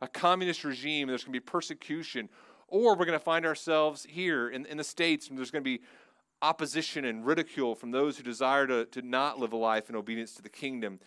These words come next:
Your sexual ethics, your desire to witness to those of other faith, all those things are gonna be found to be in opposition to the power structures of the world, and the opposition is going to be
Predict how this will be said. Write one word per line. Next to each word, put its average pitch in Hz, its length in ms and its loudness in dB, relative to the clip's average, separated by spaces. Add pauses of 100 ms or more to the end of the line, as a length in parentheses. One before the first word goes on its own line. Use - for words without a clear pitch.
(200)
Your 131 80 -6
sexual - 560 -2
ethics, 147 480 -2
your 127 80 -4
desire 139 300 2
to 131 100 2
witness 139 320 -8
to - 80 -14
those 135 320 0
of 131 80 -6
other 131 160 0
faith, 127 260 2
all 156 240 2
those 170 260 0
things 147 380 -6
are 127 40 -10
gonna 123 120 -6
be 120 80 -6
found 147 600 0 (760)
to 147 100 -6
be 131 120 0
in 127 120 0
opposition 135 600 -2
to 117 40 -4
the 113 40 -4
power 143 340 0
structures 131 480 -6
of 120 80 -12
the 117 80 -6
world, 123 460 2
and 120 200 -2
the 117 100 -6
opposition 123 540 -4
is 110 100 -10
going 113 300 -6
to 107 80 -10
be 107 340 -4